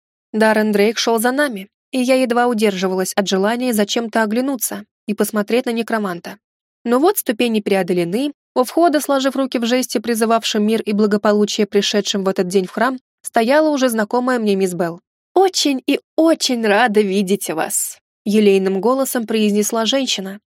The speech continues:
когда мимо неё прошествовала чинная пожилая пара. Мужчина поклонился в ответ на слова супруги паттера, а женщина ласково улыбнулась.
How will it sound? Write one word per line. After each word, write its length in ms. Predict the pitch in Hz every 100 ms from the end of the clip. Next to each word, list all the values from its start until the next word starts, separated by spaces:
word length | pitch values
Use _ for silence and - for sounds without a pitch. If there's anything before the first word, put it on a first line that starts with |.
| _
когда 280 | 247 240 247
мимо 240 | 226 220
неё 300 | 208 196 226
прошествовала 640 | 269 240 - 233 - 220 220
чинная 440 | 214 240 247 254
пожилая 440 | 247 214 202 196 185
пара. 300 | - 175 175 - _ _ _
Мужчина 460 | 277 294 - 302 294
поклонился 600 | 254 262 247 240 - 202
в 40 |
ответ 280 | 202 233 254
на 80 | 226
слова 280 | 220 208
супруги 380 | 214 208 - 214
паттера, 440 | 220 226 202 196 190 _ _
а 100 | -
женщина 520 | 190 180 247 247 196 196
ласково 400 | 202 208 220 226
улыбнулась. 600 | 240 247 294 226 -